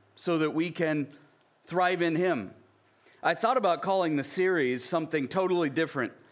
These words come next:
I think when you study the book of Daniel, which is what we're studying in the Old Testament, if you have your Bible, you can open it there with me.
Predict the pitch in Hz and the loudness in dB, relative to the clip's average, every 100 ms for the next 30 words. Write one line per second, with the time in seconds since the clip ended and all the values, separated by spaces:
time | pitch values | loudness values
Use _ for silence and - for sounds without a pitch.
0 | _ _ _ _ - 165 220 208 214 185 | _ _ _ _ -4 -2 -2 0 0 0
1 | 160 - 196 185 156 170 147 127 165 151 | -2 0 2 2 0 -2 -2 0 2 2
2 | 131 139 135 135 147 143 127 - 156 139 | 0 0 -2 -6 -2 -2 -2 -4 -2 0
3 | 135 139 127 127 131 - 131 120 139 139 | 0 0 0 0 -2 -4 -6 -4 -6 -6
4 | 139 151 143 113 127 131 135 - 123 135 | -2 -2 -2 -2 0 0 -2 -4 -6 -6
5 | 131 120 107 117 110 113 113 127 123 | -4 -4 -4 -4 -4 -4 -6 -8 -8